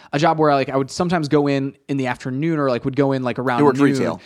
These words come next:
Speaker 1: Yeah, I worked retail. So it was, like, a, a, a, a later shift.
Speaker 2: Yeah.
Speaker 1: And so I would, I would find myself, like, waking up and being like, "Well, I've got, like, three hours. Can I really do anything with that three hours before I go?" And so, like, I feel like, you know, waking up earlier, I,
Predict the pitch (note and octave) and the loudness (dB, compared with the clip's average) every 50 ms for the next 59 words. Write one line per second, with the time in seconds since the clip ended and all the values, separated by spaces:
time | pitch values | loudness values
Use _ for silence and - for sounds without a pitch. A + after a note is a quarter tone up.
0 | - - B3+ A3+ F#3+ F#3 E3+ - A3+ G#3 D3+ D3+ C3+ B2+ - D#3+ D3+ D3+ D3 D3+ | -4 0 2 4 4 4 2 0 -2 0 2 0 0 2 2 0 2 2 2 2
1 | C3+ C#3+ - - C#3+ C#3 C3+ C3 B2+ C3+ C3+ B2+ B2+ B2 A#2+ B2 B2 C#3 C#3+ C#3+ | 2 0 2 2 2 2 2 2 2 2 2 4 4 2 2 0 0 0 2 2
2 | D3 F3 F#3+ F#3+ E3+ D3 - - - A2 G#2 - - - - G2 F#2 F2+ F#2 - | 4 4 4 4 2 0 -2 -2 -6 -8 -8 -10 -12 -6 -4 -2 -2 -2 -4 -8
3 | _ - E3 F3 F3 D#3+ - F3+ E3 D#3+ D#3 D3+ D3 C#3 - - - - - - | _ -2 0 0 0 2 2 4 4 4 4 2 0 -2 -6 -14 -20 -20 -20 -20
4 | - _ _ _ _ _ _ _ _ _ - E3+ F3 E3+ D3+ - F#3+ G3+ A3 G#3+ | -20 _ _ _ _ _ _ _ _ _ 2 4 4 4 4 4 4 4 4 4
5 | G3+ G3 - - E3 D3+ - D3+ D3 C#3 B2+ C3+ C3 D#3+ F#3+ F#3 F#3 G3 F#3+ G3 | 2 2 2 2 2 2 2 2 2 0 0 0 2 2 2 4 2 2 4 4
6 | G3+ F3+ - C#3+ D3 D#3 D#3 D#3 D3 C3+ B2+ A#2+ C#3+ G#3 D#4+ G#4 - - _ _ | 4 2 2 0 0 0 2 2 2 0 0 2 2 2 2 0 -4 -8 _ _
7 | _ _ _ _ _ _ _ _ - D#3 D#3 D3+ A3 A3+ G#3+ G3+ E3+ D3 - - | _ _ _ _ _ _ _ _ -2 -2 0 2 2 2 2 2 0 -2 -6 -12
8 | - F3+ E3+ F3+ A3 B3+ C#4+ C#4 B3+ C#4 D4 C4 G3 E3+ - - E3 - - - | -10 -8 -6 -4 -2 0 0 2 2 2 2 0 0 -4 -8 -12 -14 -10 -6 -2
9 | E3+ E3+ D#3+ D3 F3+ A#3+ C#4 G#3 C#3+ - - C#3+ D3 F3+ A#3 C#4+ - - D#4+ D#4 | 0 0 2 2 2 2 2 0 -2 -2 0 0 2 2 2 2 2 0 0 2
10 | D#4 D4 - C#4 C4 C#4 - G#3+ A3+ A#3 A#3+ B3 B3 G#3+ G3 G3 - G#3+ A3 G#3+ | 2 2 2 0 -2 -2 -4 -2 0 2 4 2 2 2 0 -2 2 2 2 4
11 | G3+ F3 G3 G3+ G3+ G3+ F3+ F3 E3+ - F#3+ F3 E3 D#3+ - - D#3 D#3 D3+ - | 4 4 2 2 2 2 0 -2 0 2 2 2 2 2 0 0 0 0 2 2
12 | F#3 F#3 F3 D#3+ D3 - E3 D3+ C3+ B2+ B2 A#2+ B2+ C#3+ - - D3 C#3+ F3 F#3+ | 2 2 4 2 2 2 0 2 2 2 0 0 -4 -8 -12 -8 -2 0 2 2
13 | F#3 - G#3+ G3+ F3+ - - - _ _ _ _ _ _ _ _ _ _ - G#3 | 2 2 0 0 0 0 -2 -8 _ _ _ _ _ _ _ _ _ _ -4 -2
14 | A#3 C4+ C4 A#3+ G#3 F3 D#3 C#3+ C3+ C3 C3 C3+ C3+ - - C#3+ - - | 0 0 0 0 0 0 0 0 0 0 -2 -4 -6 -10 -12 -14 -14 -14